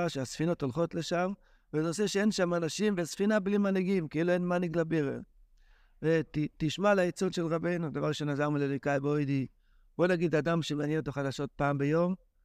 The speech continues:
שכל אחד בדרך שלו, קו עיניים וכדומה, הוא מ-, מתגבר פעם ביומיים. סתם, למשל,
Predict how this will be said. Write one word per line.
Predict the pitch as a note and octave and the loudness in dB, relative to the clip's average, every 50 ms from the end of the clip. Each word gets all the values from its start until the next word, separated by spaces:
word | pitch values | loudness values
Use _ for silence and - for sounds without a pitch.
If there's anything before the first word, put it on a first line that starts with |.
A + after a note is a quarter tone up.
| _ _ _ _ - - | _ _ _ _ -12 -10
שכל | B2 - C3+ C#3 C#3 C3+ C3 A#2+ - C#3+ C#3+ | -8 -4 -2 0 0 0 0 -2 -2 -2 -2
אחד | C3+ - C#3 C3 A#2+ | 0 0 0 -2 0
בדרך | B2 B2+ B2+ B2 A2+ C3+ D3 C#3 - | 0 0 0 0 0 0 0 -2 -2
שלו, | - - C3 D3+ E3+ E3 | -2 -2 0 0 0 0
קו | - - C3+ C3 | -2 -4 -6 -4
עיניים | C3+ C3 C#3 D3+ D3+ C#3+ B2 | -4 -2 -2 -2 -2 -2 -2
וכדומה, | A2 A2 A2+ C3+ C#3 E3+ F3+ F#3+ G3+ G3+ A#3 A#3+ _ _ _ _ - _ _ _ | -4 -6 -4 -2 0 0 0 0 -2 -4 -6 -8 _ _ _ _ -20 _ _ _
הוא | - G3+ A#3 A#3+ A#3+ A3 | -4 -2 0 0 2 2
מ-, | A3 A3 - - - | 2 0 0 0 -2
מתגבר | G#3+ F#3+ F#3+ F3 G3 F#3 G#3+ A#3 A#3+ B3 A#3 - | -2 0 0 0 2 2 4 2 2 2 0 0
פעם | - F3+ E3+ E3 | 0 0 2 2
ביומיים. | D#3 D#3 D3 C#3 C3+ C#3 B2+ G#2+ F2+ - _ _ _ _ | 2 0 0 0 0 -2 -2 -4 -6 -12 _ _ _ _
סתם, | - E3+ D3+ C#3+ | -2 0 0 0
למשל, | D3 D3+ D3+ D3+ - - | 0 0 -2 -2 -2 -4